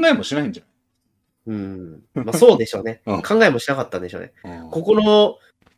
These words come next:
Speaker 2: 宿舎は、
Speaker 1: うん。
Speaker 2: 女風呂を覗けるかどうかチェックしようなんてしないですよね。
Speaker 1: うん。うん。うん。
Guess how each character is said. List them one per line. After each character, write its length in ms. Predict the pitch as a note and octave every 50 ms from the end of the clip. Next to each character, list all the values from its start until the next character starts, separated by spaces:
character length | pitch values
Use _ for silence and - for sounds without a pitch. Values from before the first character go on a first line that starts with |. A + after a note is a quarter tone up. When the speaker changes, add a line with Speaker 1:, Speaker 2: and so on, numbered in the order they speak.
| _ _ _ _ _
Speaker 2:
宿 260 | - - - - F#3
舎 160 | - - B2+ G#2+
は、 260 | G#2 G2+ F#2+ - - _ _
Speaker 1:
う 40 | F2+
ん。 300 | E2+ E2 D#2+ D#2 D#2 _ _ _ _ _ _
Speaker 2:
女 280 | - D3 E3 F3+ F3 E3+
風 100 | D#3 D#3
呂 120 | D#3+ D#3
を 40 | D3+
覗 240 | D3 C#3+ C#3+ D3 D3
け 100 | - D3+
る 100 | C#3+ C#3
か 120 | - G#2
ど 140 | F#2 G2+ G2
う 60 | F2+
か 300 | - F#2 F2+ E2+ - - _ - - -
チ 100 | - C#3
ェ 40 |
ッ 40 | -
ク 60 | -
し 160 | - - A2+ G#2+
よ 100 | G2 F#2
う 20 |
な 100 | G2+ G2
ん 40 | F#2
て 80 | -
し 140 | A2+ - - C3+
な 80 | D#3 D3+
い 100 | A#2 G2
で 80 | F2+
す 100 | - -
よ 120 | D#2 D#2 -
ね。 140 | - _ _ _
Speaker 1:
う 40 | F2
ん。 40 | F2
う 40 | F2
ん。 580 | E2+ E2+ E2 E2 D#2+ D#2 D#2 D2+ D2 C#2+ C2+ _ _ _ _ _ _ _ _ _ _ _ _ _ _ _ _ _ _ _ _ _ _ _ _ _ _ _ _ _ _ _ _ _ _ _ _ _ _ _ _ _ _ _ _ _ _ _ _ _ _ _ _ _ _ _ _ _ _ _ _ _ _ _ _ _ _ _ _ _ _ _ _ _ _ _ _ _ _ _ _
う 140 | F#2+ F2 F2+
ん。 460 | F2 E2 E2 D#2+ D#2+ D#2+ D2 - _